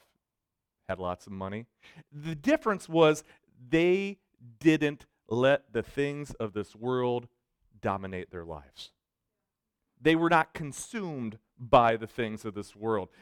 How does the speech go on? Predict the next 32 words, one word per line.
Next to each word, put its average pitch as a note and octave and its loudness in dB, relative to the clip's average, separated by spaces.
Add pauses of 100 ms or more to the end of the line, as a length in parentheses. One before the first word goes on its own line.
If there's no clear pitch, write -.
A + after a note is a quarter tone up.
(120)
They F#3+ 10
understood G3+ 0
that E3+ 2
they C3 0
came C#3+ -4
into E3 -2
this F3 -4
world F3+ 2
with F3 -4
nothing E3 0 (220)
and C3+ 2
that C#3+ 6
they C#3 6
will C3+ 2
leave A#2+ -4 (220)
with G#2+ -2
nothing. F2+ -6 (800)
You D3+ -10
see, G#3+ -4
we're G3 0
all G3+ 8
poor C3 2 (220)
in C3+ 0
some E3+ 0
way A2 2 (100)
in B2+ -2
our B2+ 0
lives. C#3 0 (100)
And D#3+ -2
the D#3+ 2
important C#4 -2
part D#3 4